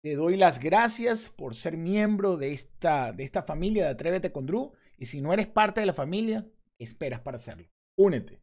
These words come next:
cuento contigo. Y gracias por todo ese montón de comentarios. Gracias, muchachos. Me llenó de alegría saber que ustedes ven los videos hasta el final, porque estos videos son tan largos.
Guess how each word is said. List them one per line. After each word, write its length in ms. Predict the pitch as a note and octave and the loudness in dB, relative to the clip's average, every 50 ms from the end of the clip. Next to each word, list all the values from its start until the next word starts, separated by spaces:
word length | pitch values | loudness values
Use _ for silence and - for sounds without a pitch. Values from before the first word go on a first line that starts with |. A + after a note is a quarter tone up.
| - - - | -20 -18 -6
cuento 380 | - E3 F#3 F#3 F3+ - G3+ | 0 2 2 2 2 2 0
contigo. 540 | D#3+ D3+ B2 A2+ - G2 E2+ - - - - _ _ _ _ - | -2 -2 -4 -6 -8 -12 -14 -16 -18 -20 -20 _ _ _ _ -12
Y 80 | C3 C3+ | -8 -4
gracias 440 | C#3+ D#3 E3 F3 E3 - G#3+ G3 G3+ | 0 4 4 4 4 4 0 0 0
por 220 | - E3+ D3 - | 0 -2 -2 0
todo 140 | - E3+ F3 | 2 2 2
ese 140 | F3 - G#3 | 2 0 -2
montón 320 | F3+ D#3+ D3 D3+ D3+ D#3 | -4 -4 -4 -4 -4 -4
de 80 | F3 D#3+ | -4 -4
comentarios. 600 | F3+ E3+ D3 C3+ B2+ A2+ E3 E3 E3+ E3 D#3 C3 | -4 -4 -4 -4 -2 0 0 0 0 0 -2 -4
Gracias, 440 | B2+ C3 D3 D#3 D3+ - F3+ F3 | -4 -4 -2 -2 -2 -4 -6 -6
muchachos. 580 | E3+ D#3+ D#3+ C3+ F3 E3+ E3 E3+ F3+ F3 E3+ E3 | -6 -6 -4 0 0 0 0 0 -2 -6 -6 -6
Me 160 | D3+ C#3+ C#3 | -8 -8 -6
llenó 240 | C3+ C3+ C3 C3+ C#3 | -6 -4 -4 -2 2
de 80 | D#3 F3 | 2 4
alegría 380 | F3+ F3 D3 D3 D3+ E3+ E3+ | 4 4 2 2 0 0 0
saber 300 | - E3 C#3+ C#3+ C#3+ D3 | 2 2 0 0 0 -2
que 80 | - D#3 | -4 -6
ustedes 260 | - - E3 D#3+ D#3 | -2 0 0 0 0
ven 140 | D#3 E3 D#3 | 0 -2 -2
los 120 | E3 D#3+ | -2 -2
videos 220 | D3 C#3 C3 C3+ D3+ | -2 -2 -2 -4 -4
hasta 160 | D#3 - E3 | -6 -8 -8
el 60 | C#3+ | -8
final, 300 | - C3+ C#3 D#3 F3 D#3+ | -8 -8 -6 -6 -6 -6
porque 180 | C3 A2 A2+ A2+ | -6 -10 -10 -8
estos 180 | A2+ E3+ E3+ | -4 -4 -2
videos 180 | E3 D3+ D3+ D3+ | 0 0 -2 -2
son 180 | - E3 D#3+ | -4 -4 -4
tan 200 | - E3 E3 D#3 | -4 -4 -2 -2
largos. 420 | C3+ B2 A#2 A2+ A#2+ E3+ E3+ - | -2 -4 -4 -4 -6 -8 -8 -12